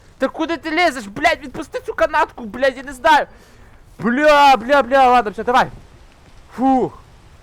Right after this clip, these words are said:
Що це за залупа? Чому, блядь, якщо за неї взятися, відпустити вже буде неможливо? Там нема дирки?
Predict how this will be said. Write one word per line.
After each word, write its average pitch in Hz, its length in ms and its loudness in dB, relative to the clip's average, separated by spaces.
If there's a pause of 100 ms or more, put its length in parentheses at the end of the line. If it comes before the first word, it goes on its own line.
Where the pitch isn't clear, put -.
(160)
Що 294 360 -6
це 269 280 -2
за 226 180 -2
залупа? 233 600 -4
Чому, 254 440 -12
блядь, 220 260 -6
якщо 226 220 -12
за 202 80 -16
неї 220 180 -6
взятися, 233 440 -4
відпустити 190 500 -14
вже 196 400 -4
буде 185 240 -14
неможливо? 185 500 -10
Там 147 160 -14
нема 196 200 -12
дирки? 117 340 -18